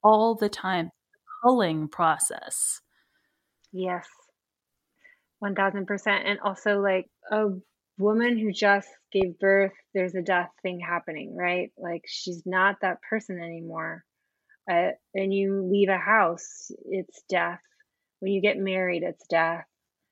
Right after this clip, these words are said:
Speaker 2: When you get divorced in order to start a new life, it's death. Like, when you graduate from high school, it's death.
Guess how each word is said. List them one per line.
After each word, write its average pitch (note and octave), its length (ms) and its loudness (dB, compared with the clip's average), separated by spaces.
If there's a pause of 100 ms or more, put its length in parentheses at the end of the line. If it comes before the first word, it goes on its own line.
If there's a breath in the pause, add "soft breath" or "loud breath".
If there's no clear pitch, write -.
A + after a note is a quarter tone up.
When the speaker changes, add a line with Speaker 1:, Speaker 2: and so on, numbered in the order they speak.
(140)
Speaker 2:
When F#3 100 -6
you F#3 120 -4
get F3+ 280 2 (360)
divorced G3 580 2
in F#3+ 140 2
order F3+ 340 2
to F#3 200 -14
start F3 340 0
a E3+ 80 -6
new E3+ 160 -6
life, E3 400 2
it's - 200 -20
death. E3+ 340 0 (180)
Like, E3+ 240 -2 (320)
when F#3+ 120 -4
you F#3+ 100 -2
graduate F3 600 0
from F3+ 140 -10
high E3 180 -8
school, E3 500 -6
it's E3 240 -10
death. E3 300 -2